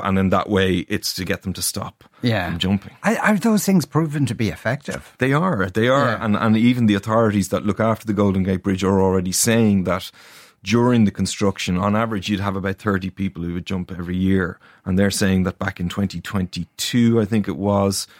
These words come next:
Speaker 1: only fourteen people, uh, only fourteen people attempted to jump. Um, so they're saying that it's, it was, even during the construction, it was already working. And, and, and it seems to, uh, it seems to be the case that it does work.
Speaker 2: Yeah.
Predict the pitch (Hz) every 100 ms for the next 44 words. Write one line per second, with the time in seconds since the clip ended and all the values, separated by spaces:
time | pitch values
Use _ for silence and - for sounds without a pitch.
0 | - - 98 95 - 101 95 - 95 87
1 | 98 92 82 85 80 90 87 82 80 87
2 | - 92 90 95 90 95 90 92 82 80
3 | - 85 - 76 98 90 - _ - -
4 | - - - 98 95 107 113 110 113 101
5 | 95 90 - 101 95 90 - 107 113 95
6 | 92 107 104 92 90 - 92 87 87 85
7 | 90 90 87 85 95 104 - 85 95 85
8 | 110 98 104 104 - 131 131 - 104 95
9 | 95 - - - - - 95 92 - 120
10 | 104 90 92 92 110 101 92 92 95 95
11 | 92 107 101 - 147 170